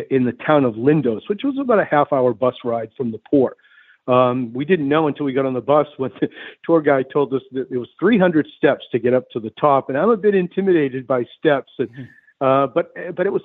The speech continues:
Speaker 1: fine. Three hundred steps, it sounds like a lot. It is a lot, but, uh, but we walked up to the top of the Acropolis, and, and it, the payoff was amazing. Uh, to see the town of, uh, Lindos, which is a whitewashed town, uh, on Rhodes and overlooking the, uh, the Mediterranean,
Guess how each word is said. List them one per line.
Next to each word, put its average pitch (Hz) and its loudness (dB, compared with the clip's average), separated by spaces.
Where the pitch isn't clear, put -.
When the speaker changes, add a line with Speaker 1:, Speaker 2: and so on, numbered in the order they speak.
Speaker 1:
fine. 131 2
Three 170 -4
hundred 160 -2
steps, 151 0
it 147 -6
sounds 175 0
like 160 0
a 123 -8
lot. 123 0
It 196 2
is 247 2
a 151 4
lot, 113 -6
but, 131 -2
uh, 135 2
but 156 2
we 147 4
walked 165 2
up 160 -2
to - -16
the 147 -8
top 135 -6
of 143 -10
the 139 -2
Acropolis, 123 -4
and, 139 -6
and 147 -2
it, 151 0
the 151 2
payoff 156 2
was 131 -2
amazing. 117 -4
Uh, 120 -6
to - -10
see 185 0
the 151 2
town 151 4
of, 120 -4
uh, 127 -4
Lindos, 135 2
which 123 -8
is 120 -10
a 120 -2
whitewashed 131 -2
town, 127 -2
uh, 120 -2
on 151 2
Rhodes 131 2
and 143 -4
overlooking 147 -2
the, 127 -2
uh, 127 0
the 135 -2
Mediterranean, 131 -2